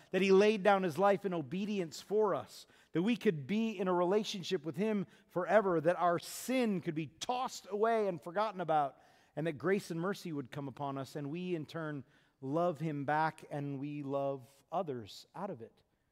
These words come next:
Because of the great gift that God has given to us, we want to pass it on to others. It's love, not tradition. There's nothing wrong with tradition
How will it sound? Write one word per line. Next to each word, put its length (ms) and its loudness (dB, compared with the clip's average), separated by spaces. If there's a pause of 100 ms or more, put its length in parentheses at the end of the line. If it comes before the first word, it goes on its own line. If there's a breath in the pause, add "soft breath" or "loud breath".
(320)
Because 260 -6
of 80 -8
the 60 -4
great 320 -4
gift 240 -2
that 100 -12
God 200 -4
has 100 -8
given 240 -6
to 60 -2
us, 180 -6
we 160 -6
want 140 -4
to 140 -12
pass 220 -10
it 80 -4
on 300 -6 (600 soft breath)
to 160 -8
others. 320 -2
It's 400 -12 (800)
love, 460 2 (1300)
not 240 -4
tradition. 340 -2
There's 80 -4
nothing 260 -2
wrong 340 0
with 260 -4
tradition 640 -4